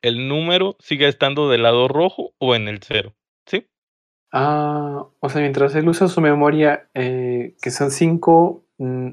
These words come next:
Speaker 2: no podemos jugar nosotros, ¿algo así?
Speaker 1: Ajá.
Speaker 2: O sea, que si él
Speaker 1: Sí.
Speaker 2: usa, no sé, tres de memoria, nos reducimos
Speaker 1: Ajá,
Speaker 2: tres
Speaker 1: mueve,
Speaker 2: espacios nosotros.
Speaker 1: así, ponlo ahora en el dos, por ejemplo.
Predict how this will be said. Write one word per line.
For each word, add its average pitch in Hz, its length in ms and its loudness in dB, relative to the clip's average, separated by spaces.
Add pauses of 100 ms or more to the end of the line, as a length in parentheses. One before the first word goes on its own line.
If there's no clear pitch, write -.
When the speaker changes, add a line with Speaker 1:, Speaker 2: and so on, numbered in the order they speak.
(160)
Speaker 2:
no 135 180 -4
podemos 139 360 2
jugar 127 240 2
nosotros, 127 540 -6 (380)
¿algo 127 200 -4
así? 180 160 -4
Speaker 1:
Ajá. 214 160 -8 (600)
Speaker 2:
O 107 60 0
sea, 143 100 2
que 147 120 0
si 160 120 2
él 165 80 4
Speaker 1:
Sí. 170 60 6
Speaker 2:
usa, 180 260 2
no 175 120 2
sé, 165 220 -2
tres 160 300 2
de 175 80 4
memoria, 185 600 2
nos 139 240 -4
reducimos 139 400 0
Speaker 1:
Ajá, 117 140 0
Speaker 2:
tres 143 160 -4
Speaker 1:
mueve, 151 180 2
Speaker 2:
espacios 147 140 -4
nosotros. 139 280 -6
Speaker 1:
así, 120 140 -2
ponlo 135 280 0
ahora 135 220 4
en 123 100 -2
el 113 120 0
dos, 127 200 -4
por 143 160 -4
ejemplo. 151 320 -6